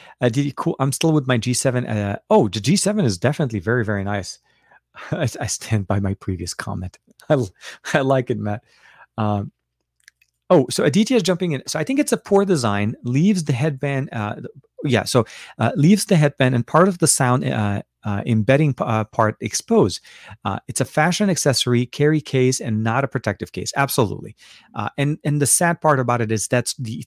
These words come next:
thing that's included in the case, which, again, could probably mean, uh, they're opening it up to third-party accessories, which could also mean that we're probably gonna get better accessories for it. But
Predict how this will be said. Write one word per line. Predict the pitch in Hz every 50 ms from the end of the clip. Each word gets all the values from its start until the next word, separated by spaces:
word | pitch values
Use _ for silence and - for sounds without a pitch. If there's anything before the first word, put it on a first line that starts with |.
| _ -
thing | 131 120 120 120
that's | 110 101 - -
included | 107 101 - - - - 131 127 113 110 -
in | 95 90
the | 90 87
case, | - - - - - - -
which, | 139 131 127 - - - - _ _ _ _ _ _ -
again, | 143 107 143 139 139 139
could | - - 143 127 113 -
probably | - 135 127 120 127 117 117 117 113
mean, | 113 113 110 107 104 - - - - - _ _ -
uh, | - 110 107 101 -
they're | 120 120 120 131 -
opening | 135 123 - 143 131 123
it | 117 110
up | 113 110 -
to | - 110
third-party | - - 120 110 107 - 113 104 101 101 95
accessories, | - - - 107 - - - 131 123 117
which | 151 175 170 - - - 170
could | - 190 185 -
also | 175 165 170 - 175
mean | 151 151 151
that | 143 135
we're | 120 127
probably | 123 - 139 127 123
gonna | 110 123 120
get | 113 120 113 110
better | 104 117 113 110 107
accessories | - - 117 101 - - 101 92 -
for | - - 127 117 113
it. | 107 101 -
But | 107 104